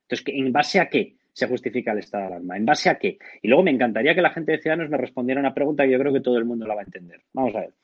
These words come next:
Punto uno, o dos preguntas, mejor. Vamos a poner los deberes. A lo mejor se pegan toda la noche para, para dilucidarlas.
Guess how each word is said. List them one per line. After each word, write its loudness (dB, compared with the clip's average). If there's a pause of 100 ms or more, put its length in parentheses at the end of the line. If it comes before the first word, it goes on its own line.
(360)
Punto 4
uno, -6
o 2
dos 6
preguntas, -2
mejor. -4
Vamos 0
a 2
poner 0
los 2
deberes. -6
A -6
lo -6
mejor -4
se -4
pegan -2
toda 0
la -2
noche -12
para, -6
para -4
dilucidarlas. -6